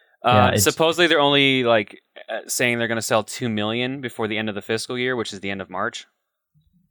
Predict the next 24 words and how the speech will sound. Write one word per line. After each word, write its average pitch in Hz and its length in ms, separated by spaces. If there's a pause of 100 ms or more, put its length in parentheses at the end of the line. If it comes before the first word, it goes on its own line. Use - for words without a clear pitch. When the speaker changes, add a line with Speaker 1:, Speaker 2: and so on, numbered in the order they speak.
(400)
Speaker 2:
Which 95 260
is 92 160
Speaker 1:
Well, 107 140
it's 101 100
supposed 139 160
to 139 40
launch 127 280
in 131 100
March, 101 240
so - 80
they 110 80
don't 117 140
have 117 160
a 101 140
ton 113 200
of 98 80
time 98 320
Speaker 2:
That's 104 220
true. 104 320
Speaker 1:
before 101 180
the 92 140
end 92 180
of 87 80
it. 87 160